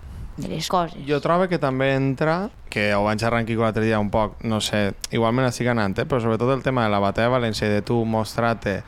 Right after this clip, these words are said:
Speaker 2: vull dir, de que tu n'hi ha un moment que s'institu-, s'institucionalitza el teu folklore
Speaker 1: Mhm.
Speaker 2: perquè has de demostrar que no és català, que bàsicament és després de, per això, de la batalla de València,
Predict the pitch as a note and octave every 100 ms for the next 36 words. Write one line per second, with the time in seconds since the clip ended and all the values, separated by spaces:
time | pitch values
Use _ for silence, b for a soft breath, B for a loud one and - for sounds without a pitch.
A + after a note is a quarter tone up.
0 | - C3+ B2+ A#2+ - A#2 - C#3 D3 D3+
1 | D3 D3 D3 D#3 D#3+ C#3+ A#2+ A2+ A2+ B2
2 | A#2 G#2 - B2+ - B2 A2+ A#2+ A#2+ A2+
3 | A2 C#3 C#3+ G#2 A2+ A2 B2+ B2 C#3 D3+
4 | F3 F4 B3 F#3+ G3 G3 A#2 A#2+ B2 A#2+
5 | A#2 C3 C3 A2+ G#2+ G2 F#2 E2 - -
6 | - B B B - G#2+ G#2 A2 A#2 A#2
7 | A#2+ C#3+ C3+ A#2+ A#2+ - B2+ B2+ C3 A#2
8 | G#2 G2+ G#2 G#2 G2+ A#2 G#2 G#2+ G#2+ A2
9 | A2+ A2 G#2 G#2 - A#2+